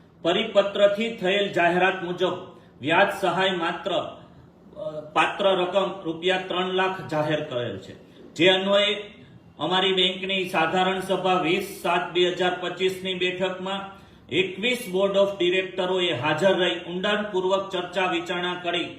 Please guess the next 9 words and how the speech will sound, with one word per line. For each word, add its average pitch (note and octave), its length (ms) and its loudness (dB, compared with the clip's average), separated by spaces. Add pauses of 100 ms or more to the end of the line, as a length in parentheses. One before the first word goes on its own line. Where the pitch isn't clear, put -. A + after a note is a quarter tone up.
(400)
ખેડૂતોના G3+ 600 0 (180)
હિતમાં E3 500 -2 (360)
નિર્ણય F#3+ 260 2
લીધેલ F#3+ 460 4
છે G3+ 240 0
કે G3 160 -2
જે G#3 440 2
ખેડૂત G3+ 360 -2
સભાસદોએ E3 800 0